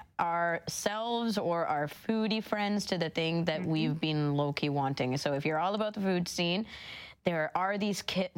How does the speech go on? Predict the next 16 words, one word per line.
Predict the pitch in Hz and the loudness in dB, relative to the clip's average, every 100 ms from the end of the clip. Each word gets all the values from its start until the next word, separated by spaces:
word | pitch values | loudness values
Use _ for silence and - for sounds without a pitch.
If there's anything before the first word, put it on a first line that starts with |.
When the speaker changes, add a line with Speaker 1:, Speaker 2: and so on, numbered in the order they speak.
| 160 | -2
Speaker 1:
gifts | 180 - - | -2 -2 -4
that | 147 | -4
pop | - 160 - | -2 -4 -2
up | 160 | -4
these | - 156 151 | 0 0 2
days | 160 147 147 | 2 2 2
in | 156 143 | 2 2
our, | 139 135 135 - | 2 2 0 0
uh, | 147 135 139 | 0 0 -2
favorite | - 147 147 139 | -2 0 0 0
influencers' | 156 147 151 143 143 139 | -2 0 0 0 0 -2
kitchen, | - 202 - 190 175 | -2 -2 -2 0 0
all | 151 147 147 | 0 0 0
over | 147 135 | 0 0
social | - 165 170 165 | 0 -2 0 -2
feeds. | - 160 160 156 | 0 0 0 -2